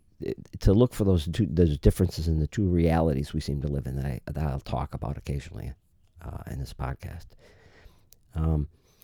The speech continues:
just an observation. One group of people always seem to have teams of people screeching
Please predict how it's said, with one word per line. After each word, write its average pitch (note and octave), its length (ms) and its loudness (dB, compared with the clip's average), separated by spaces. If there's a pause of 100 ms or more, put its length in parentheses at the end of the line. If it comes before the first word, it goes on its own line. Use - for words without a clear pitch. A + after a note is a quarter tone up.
(680)
just - 180 -4
an E3 120 4
observation. A#2+ 600 4 (720)
One C#3 240 6
group E3+ 220 2
of B2 100 -8
people A#2 360 2
always G#2 340 6
seem B2 160 2
to G#2+ 80 4
have E2 240 2
teams F#2+ 600 4 (140)
of E2 220 -2
people D#2 240 -2
screeching G2+ 520 0